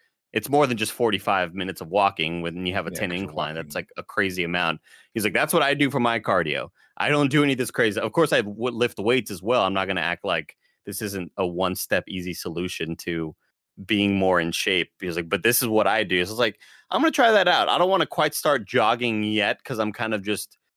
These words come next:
Speaker 1: worried about being insanely sore for the next couple of weeks or whatever.
Speaker 2: Mm.
Speaker 1: Um, so I'm gonna just start with this crazy, like, incline thing and do that for about forty-five minutes." And, uh, I did that and it was like, "Fuck, my thighs are feeling it already." And I,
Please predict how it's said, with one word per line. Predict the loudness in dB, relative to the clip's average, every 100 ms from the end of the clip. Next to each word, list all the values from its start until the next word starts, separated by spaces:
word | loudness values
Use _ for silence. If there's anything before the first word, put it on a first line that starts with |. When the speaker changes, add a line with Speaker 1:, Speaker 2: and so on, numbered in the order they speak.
| -16
Speaker 1:
worried | -2 2 4 2
about | 2 0 0
being | 0 0 0
insanely | -4 -4 -4 -2 -2 -4 -4
sore | -4 -2 0 -2
for | -2
the | -2
next | -2 -4 -6
couple | -6 -6
of | -6
weeks | -6 -6 -4
or |
whatever. | 0 0 0 -2
Speaker 2:
Mm. | -6 -18 _ _
Speaker 1:
Um, | 0 0 0 -2
so | -2
I'm | 0
gonna | 2
just | 0 0
start | 0 0
with | 0
this | -2 -4
crazy, | 0 0 0 -2 -2 -6 _ _ _ -8
like, | -6 -4
incline | -4 -4 -2 -4 -4
thing | -6 -4
and | -4
do | 0
that | 0 0
for | -2
about | 0 -2
forty-five | -2 -4 -4 -4
minutes." | -4 -8 -10 -14 -10
And, | -8 -4 -2
uh, | -2 -2 -4 -4
I | -2
did | 0 0
that | 2 0
and | 0
it | -2
was | -2
like, | -6 -6
"Fuck, | -2 -2 -4
my | -8 -10 -4
thighs | 0 0 -2
are | -4
feeling | -4 -2 -2
it | -2
already." | 0 0 0
And | -4 -4
I, | -6